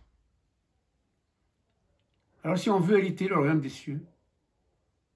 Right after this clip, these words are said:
de cette parabole, on apprend qu'il faut aimer. Il faut aimer tout le monde.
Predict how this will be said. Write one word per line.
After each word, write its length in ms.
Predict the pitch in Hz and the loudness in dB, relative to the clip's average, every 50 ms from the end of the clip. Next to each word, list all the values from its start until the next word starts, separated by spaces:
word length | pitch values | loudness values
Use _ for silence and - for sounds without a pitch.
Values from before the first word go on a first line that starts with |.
| _ _ _ _ _ _ _ _ _ | _ _ _ _ _ _ _ _ _
de 100 | - 147 | -6 -4
cette 200 | 143 - 170 170 | -4 -2 -4 -4
parabole, 380 | - 156 143 139 143 160 151 - | -2 -2 -2 -2 0 -2 -2 -2
on 60 | 151 | -2
apprend 340 | 139 143 - 143 135 135 135 | -4 -4 -6 -6 -8 -8 -8
qu'il 140 | - 151 147 | -8 -12 -14
faut 140 | - - | -12 -10
aimer. 320 | - - 139 131 127 120 - _ _ _ _ _ _ _ _ _ _ _ _ _ _ _ _ _ _ _ | -8 -8 -8 -10 -12 -16 -20 _ _ _ _ _ _ _ _ _ _ _ _ _ _ _ _ _ _ _
Il 60 | - | -8
faut 100 | - 220 | -4 0
aimer 160 | 202 208 214 | 0 2 2
tout 80 | 202 240 | 2 2
le 80 | 214 196 | 2 4
monde. 320 | 202 196 165 135 123 - | 4 4 2 2 -2 -6